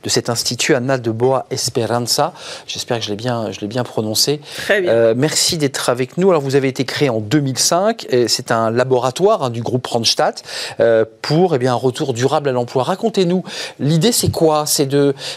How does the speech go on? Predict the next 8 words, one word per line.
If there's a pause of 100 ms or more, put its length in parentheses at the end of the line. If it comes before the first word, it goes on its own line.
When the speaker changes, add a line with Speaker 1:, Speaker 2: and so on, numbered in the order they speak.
Speaker 1:
m-, (160)
mettre
en
relation
un
gros
groupe,
Randstad,